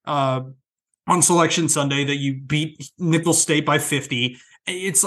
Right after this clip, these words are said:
it's so pointless to me that you keep continuing to schedule these terrible teams, and so many of them. I'm fine with two or three, four even on the year, but you have, like, fifteen non-conference games. You don't have to schedule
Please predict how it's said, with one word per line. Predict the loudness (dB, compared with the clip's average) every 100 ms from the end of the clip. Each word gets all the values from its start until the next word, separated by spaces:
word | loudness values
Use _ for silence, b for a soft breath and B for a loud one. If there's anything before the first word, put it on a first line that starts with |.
| 0
it's | 2 4 4 4
so | 2 0
pointless | 0 0 -2 0 -2
to | 0
me | -2 -2 -2 -6 b b b
that | 0 2 2 -2 B _
you | -2 0 0
keep | 0 0 0 -4 -18 -4
continuing | -2 0 2 4 4 2
to |
schedule | 0 2 2 0 -2
these | -2 -2
terrible | 0 0 0 -2
teams, | -2 -4 -4 -4
and | 0
so | 2 4 4 4 2
many | 2 0 -2 -6 -8
of | -10 -8
them. | -12 -12 -4
I'm | 0 2
fine | 2 2 2 2
with | 0 -2
two | -6 0 0
or |
three, | 0 -2 2 4
four | 2 -2 -2 0 0 -2
even | -4 -2 0 -2 -4 B B
on | -2 2
the | 4
year, | 4 4 2 -2 B B
but | -2
you | -2
have, | 0 0
like, | 2 0 -4 _ _ _ -2
fifteen | 0 0 2 2
non-conference | 4 4 4 2 2 -2
games. | -6 -8 -10 -12 -2
You | 0
don't | 2
have | 2
to | 2
schedule | 0 2 2 4 2 0